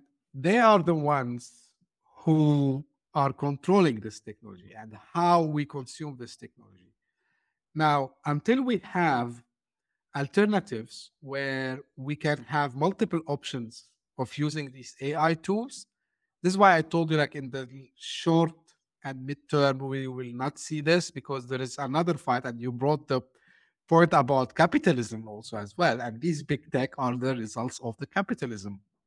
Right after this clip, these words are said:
right? So until people find a way that they are not dependent on big tech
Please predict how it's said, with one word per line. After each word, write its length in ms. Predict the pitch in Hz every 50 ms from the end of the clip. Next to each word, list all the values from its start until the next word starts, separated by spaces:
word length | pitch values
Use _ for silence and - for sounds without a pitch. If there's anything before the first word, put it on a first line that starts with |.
| -
right? 300 | 117 113 120 139 151 -
So 340 | - - 151 139 127 127 123 - _ _ _ _ _ _ _ _ _ _ _ _ _ _ -
until 560 | 147 143 143 - - - 247 311 254 254 240 214 - _ _ _ _ _ _ _ _ _ _ _ _ _ _
people 300 | - 208 208 214 220 196 - - _ _ _ _
find 440 | _ - - 170 170 170 180 180 165
a 80 | 160 147
way 640 | 135 131 135 147 147 135 120 110 107 107 110 117 - _ _ _ _ _ 131
that 360 | 123 151 147 139 131 120 123
they 100 | 147 147
are 120 | 147 139 143
not 240 | 151 175 190 175
dependent 680 | 165 180 165 165 - 147 147 147 143 135 143 131 127 - - -
on 200 | 127 127 127 120
big 360 | 110 139 147 147 - _ _
tech 220 | - 147 135 -